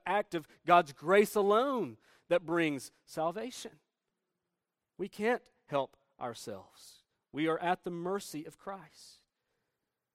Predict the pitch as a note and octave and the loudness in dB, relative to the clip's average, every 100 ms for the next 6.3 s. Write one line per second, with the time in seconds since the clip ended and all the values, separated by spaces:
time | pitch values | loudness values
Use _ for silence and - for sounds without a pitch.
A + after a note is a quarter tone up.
0 | _ _ _ _ _ _ _ _ _ _ | _ _ _ _ _ _ _ _ _ _
1 | _ _ _ D#3 - - E3 D#3+ C#3 C3+ | _ _ _ -18 -18 -8 -8 -8 -10 -10
2 | - D#3+ D3+ C3+ A#2+ A#2 A#2 - D#3+ D#3 | -8 -6 -6 -6 -6 -6 -10 -10 -8 -8
3 | D3+ D#3 C#3 B2+ - C3+ - D3 E3 D3+ | -6 -6 -6 -8 -8 -8 -6 -4 -4 -2
4 | B2 A#2 - C#3+ C3+ A#2 A#2 B2+ D#3+ E3 | -4 -4 -6 -6 -4 -6 -10 -4 -2 0
5 | A#2 A2 A#2+ C3+ D3+ C3 A#2+ C3 D#3 F3 | -2 -4 -10 -8 -6 -6 -6 -4 -2 -2
6 | _ B2+ A#2+ | _ -10 -10